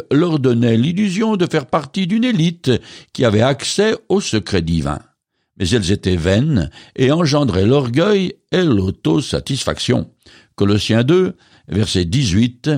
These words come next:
à vingt-trois. À ces comportements bassement humains, Paul oppose l'humilité du croyant qui se confie en Dieu, qui attend tout de lui et qui considère les autres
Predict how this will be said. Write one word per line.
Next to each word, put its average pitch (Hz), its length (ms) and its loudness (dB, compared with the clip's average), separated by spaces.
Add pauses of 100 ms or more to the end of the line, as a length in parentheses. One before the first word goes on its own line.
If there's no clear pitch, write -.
(280)
à 73 80 -6
vingt-trois. - 560 -6 (1200)
À 160 160 0
ces 214 220 -4
comportements 139 800 0 (300)
bassement 85 460 0
humains, 185 360 0 (480)
Paul 170 400 2
oppose 127 640 0 (100)
l'humilité 127 760 0
du 156 160 -2
croyant 113 600 0 (320)
qui 196 100 -2
se 208 120 -2
confie 202 360 -2
en 196 160 0
Dieu, 190 500 0 (400)
qui 107 160 0
attend 123 380 2
tout - 260 -2
de 113 140 2
lui 147 440 2 (280)
et 185 140 2
qui 160 300 -4
considère 101 600 0
les 156 240 0
autres 202 420 -2